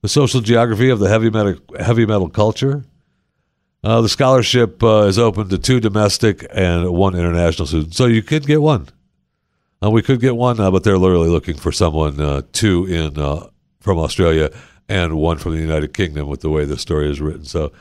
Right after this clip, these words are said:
good luck. Uh, good luck and, uh, God bless. I, uh, hope you make it out. If you, uh, saw this weekend, uh, I think it was this weekend, that, uh, they had the big, uh,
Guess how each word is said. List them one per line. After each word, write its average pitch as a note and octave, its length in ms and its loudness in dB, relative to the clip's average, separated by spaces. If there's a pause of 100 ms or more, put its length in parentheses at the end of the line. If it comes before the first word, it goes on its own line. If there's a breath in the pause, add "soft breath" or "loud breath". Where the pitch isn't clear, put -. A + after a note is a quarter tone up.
(240 soft breath)
good E3+ 140 2
luck. D#2+ 260 -2 (840)
Uh, F2+ 200 -4
good B2+ 200 0
luck A2 240 0
and, F#2 240 -2
uh, E2+ 120 -2
God D#2 240 -2
bless. D2+ 300 -4
I, D2+ 60 -4
uh, D2+ 140 -4
hope D#2 160 -4
you D2 100 -6
make C#2 240 -14
it - 80 -12
out. - 220 -18 (960)
If C#3 180 0
you, C#3 300 2
uh, A2+ 200 6
saw D3+ 280 2
this A#2 180 0
weekend, A2+ 480 0 (1400)
uh, F#2 800 -2
I F2+ 40 -8
think F3 180 -6
it G#3+ 40 -2
was F3 100 -10
this D#2+ 180 -8
weekend, D2 360 -6 (840)
that, G2 420 0
uh, F#2+ 320 4
they G2 100 0
had A2 160 0
the G#2 60 -2
big, G2+ 320 0
uh, F#2 480 4